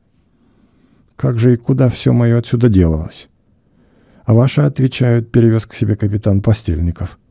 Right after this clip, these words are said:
Позвольте, говорю, что за вздор? Как капитан перевез? Этого не может быть. Нет, говорят, действительно перевез. Да по какому праву вы ему отпустили мои вещи, говорю?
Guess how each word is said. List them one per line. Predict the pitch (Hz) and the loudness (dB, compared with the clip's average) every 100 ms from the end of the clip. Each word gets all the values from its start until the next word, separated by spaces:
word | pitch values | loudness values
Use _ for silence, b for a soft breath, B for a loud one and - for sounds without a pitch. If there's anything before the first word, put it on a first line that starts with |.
| _ _ _ _ _ _ b b b b | _ _ _ _ _ _ b b b b
Позвольте, | - 131 143 107 98 | -4 0 2 2 2
говорю, | 92 90 87 82 90 | 0 2 2 -2 -6
что | - - 143 | -14 -2 2
за | 127 123 | 4 4
вздор? | 113 95 90 - - _ _ _ | 4 4 2 0 -10 _ _ _
Как | - 147 - | -6 -6 -2
капитан | 143 127 120 120 95 | -2 -2 -2 0 0
перевез? | 101 90 85 80 - - _ - | 0 0 0 -4 -10 -18 _ -6
Этого | 107 104 | 0 4
не | 98 | 4
может | 92 87 80 | 4 0 -2
быть. | 85 80 - b b b b b b b b 107 | -6 -8 -12 b b b b b b b b 0
Нет, | 156 | 0
говорят, | 160 151 139 131 104 | 0 0 2 2 2
действительно | 101 - 107 117 104 90 | 2 2 0 2 0 0
перевез. | 87 82 78 78 - - _ _ _ _ _ _ | 0 -2 -2 -4 -10 -20 _ _ _ _ _ _
Да | 104 117 | -2 -2
по | 139 | -2
какому | 151 156 185 180 180 165 | -4 -2 0 2 2 2
праву | - 165 123 | 2 2 2
вы | 113 123 | 2 0
ему | 123 123 | 2 0
отпустили | 120 135 131 113 95 | -2 -4 -2 0 2
мои | 104 113 107 | 4 4 4
вещи, | 78 - - | 2 -4 -12
говорю? | - 85 101 | -8 -8 -8